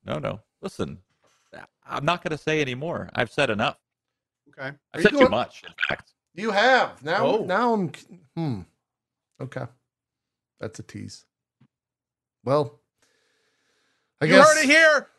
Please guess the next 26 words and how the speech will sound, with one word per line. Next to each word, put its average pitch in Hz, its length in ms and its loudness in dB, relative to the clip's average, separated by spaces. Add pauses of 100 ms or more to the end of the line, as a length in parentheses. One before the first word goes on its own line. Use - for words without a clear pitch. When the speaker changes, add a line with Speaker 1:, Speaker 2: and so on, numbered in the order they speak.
(240)
Speaker 2:
Shroud 285 260 2
has 220 100 -4
announced 269 420 0
Elon 277 440 2
is 196 140 -4
buying 262 440 2
Twitch. - 560 -2 (120)
Speaker 3:
That's - 200 -8
true. 175 400 2
Speaker 2:
Uh, 175 400 4
Speaker 3:
<laughs> 165 40 -4
Speaker 2:
this, 208 220 -2
this 196 220 -10
mid-November. 226 760 0 (600)
Thank 170 180 -16
you, 131 60 -20
Shroud, 180 280 -2
for 143 60 -16
spilling 180 320 -10
the 151 60 -8
beans. 196 420 -6
I 165 200 -2
will 160 120 -8
start 160 220 -8
preparing 147 260 -12
accordingly. 135 400 -12